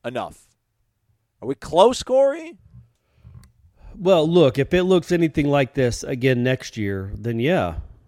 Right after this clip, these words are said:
Speaker 2: I mean, I, I, look, Leonard Hamilton didn't sign a lifetime contract. Um, he is about to break the record. I, we're, we're, we should point out we're recording this, uh, on Wednesday before they play at Clemson, but we're gonna ha-, go ahead and assume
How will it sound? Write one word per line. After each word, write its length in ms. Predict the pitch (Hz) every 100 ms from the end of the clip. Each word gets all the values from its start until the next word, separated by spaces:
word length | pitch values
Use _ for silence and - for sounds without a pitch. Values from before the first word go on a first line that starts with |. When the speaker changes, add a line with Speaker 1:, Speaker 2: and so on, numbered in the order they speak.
| -
Speaker 2:
I 100 | 98
mean, 200 | 104 101 101 -
I, 240 | 104 117 -
I, 100 | - -
look, 280 | - 117 101
Leonard 260 | 120 143 139
Hamilton 400 | 156 156 135 123
didn't 220 | 135 131
sign 240 | - 143
a 60 | 123
lifetime 500 | 110 131 - 127 101
contract. 640 | 135 143 110 92 78 - -
Um, 400 | 95 95 90 87
he 180 | - 135
is 100 | 127
about 280 | 117 131 -
to 80 | 110
break 320 | 127 131 -
the 80 | 107
record. 440 | 127 139 104 95
I, 140 | 143
we're, 240 | 135 135 139 -
we're, 300 | 139 151 -
we 180 | 180 165
should 240 | - 190
point 180 | 160 165
out 160 | 156 135
we're 140 | 127
recording 400 | 117 - 151 147
this, 340 | 147 147 - - _ _ _ _
uh, 140 | - 107
on 260 | 117 113
Wednesday 400 | 113 143 131 147
before 460 | 135 110 - 135 151
they 160 | 147 147
play 280 | 156 151
at 200 | 135 147
Clemson, 500 | - 156 147 160 156 - _ _ _
but 120 | - 120
we're 180 | 127
gonna 200 | 127 131
ha-, 100 | 120
go 180 | 123 131
ahead 160 | 127 131
and 80 | 107
assume 640 | - 139 143 156 143 143